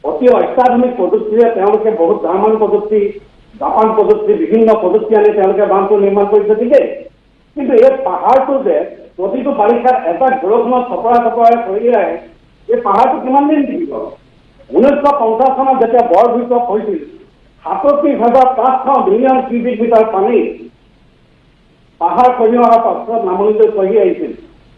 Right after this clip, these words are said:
আৰু এই নদীখনৰ সেই সৰ্বোচ্চ বানপানীটো সাতত্ৰিশ হাজাৰ পাঁচশ মিলিয়ন কিউবিক মিটাৰ। আৰু এই পানী আধাখিনি, আধাখিনি তেৰ হাজাৰ পঁয়ষষ্ঠি মিলিয়ন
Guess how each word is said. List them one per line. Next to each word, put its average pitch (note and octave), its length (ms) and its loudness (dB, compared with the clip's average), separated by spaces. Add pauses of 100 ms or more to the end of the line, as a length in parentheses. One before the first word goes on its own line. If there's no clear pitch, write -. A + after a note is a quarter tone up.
(220)
আৰু A3 240 2 (340)
এই B3 200 4
নদীখনৰ C4 480 0
সেই B3 140 2
সৰ্বোচ্চ G#3+ 460 -2
বানপানীটো A#3+ 680 0 (360)
সাতত্ৰিশ B3+ 360 -2
হাজাৰ B3 320 2
পাঁচশ A3+ 540 0
মিলিয়ন A3+ 300 0
কিউবিক G#3 380 -6
মিটাৰ। A#2+ 260 -2 (760)
আৰু A#3 160 4 (160)
এই C#4 180 2 (100)
পানী C#4+ 320 2
আধাখিনি, A3+ 580 0 (2000)
আধাখিনি A#3+ 540 0 (500)
তেৰ F#3+ 200 2
হাজাৰ C4+ 500 4 (460)
পঁয়ষষ্ঠি B3+ 480 -2
মিলিয়ন A#3+ 560 2